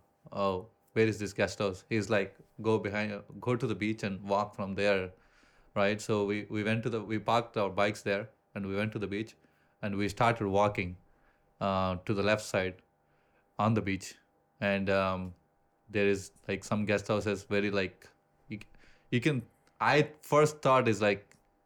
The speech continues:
"Oh, what's wrong with this place? Nobody's here. Can we stay here?" Right?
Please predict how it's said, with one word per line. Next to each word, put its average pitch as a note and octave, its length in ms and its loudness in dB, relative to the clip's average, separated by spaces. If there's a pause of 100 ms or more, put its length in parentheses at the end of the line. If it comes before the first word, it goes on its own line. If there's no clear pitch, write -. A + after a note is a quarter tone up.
"Oh, A2 80 2
what's G#2+ 340 -2
wrong A2+ 200 2
with G2 120 0
this F2+ 180 -6
place? G#2 280 -2
Nobody's A2 420 0
here. G#2 240 -4 (1120)
Can G#2 140 2
we G#2 80 2
stay A2+ 260 2
here?" G2+ 340 0
Right? A2+ 240 0